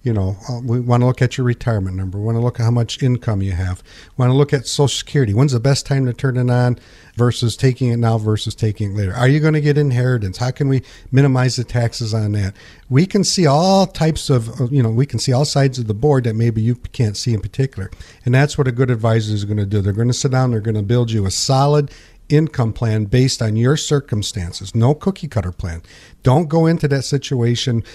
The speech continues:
where the big brokerage houses are giving you a cookie cutter plan. They're all the same plan for everybody based on how you feel about risk. And we just talked about that. We need to determine how much risk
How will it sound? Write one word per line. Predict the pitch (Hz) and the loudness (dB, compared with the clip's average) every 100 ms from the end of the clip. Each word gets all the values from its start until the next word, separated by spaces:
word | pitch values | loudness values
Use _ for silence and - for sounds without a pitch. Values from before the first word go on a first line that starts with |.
| - - | -14 -2
where | 113 | 0
the | 104 | 2
big | 131 113 | 0 2
brokerage | 113 - 117 | 0 0 -2
houses | 117 113 - 104 | -2 -4 -4 -2
are | 104 | -2
giving | 113 123 120 | 0 0 2
you | 113 | -2
a | |
cookie | - 135 - | 0 -2 -2
cutter | - 107 101 | -4 -4 -2
plan. | - 104 101 | -2 0 0
They're | 107 | 2
all | 123 | 2
the | 120 | 0
same | - 123 113 | 0 0 0
plan | 117 113 107 | 0 0 -2
for | 101 | -4
everybody | 101 104 98 101 | -2 -2 -2 -4
based | 92 107 104 110 | -2 -2 -2 -2
on | 104 - - | -2 -4 -10
how | - 117 | -2 0
you | 131 127 | 2 2
feel | - 120 110 | 0 2 2
about | 107 104 101 | 2 -2 -2
risk. | 98 90 - - - - - | -4 -6 -10 -16 -20 -20 -4
And | 104 101 | -2 0
we | 107 | 0
just | 120 - | 0 0
talked | 117 107 - | -2 -2 -4
about | 90 90 | -10 -8
that. | 101 | -4
We | 107 143 | 2 4
need | 165 156 | 4 2
to | 151 | 0
determine | 156 147 - 180 196 135 | 0 0 0 0 2 0
how | 101 101 | 0 -2
much | 98 - | -4 -6
risk | 107 95 - | -4 -4 -8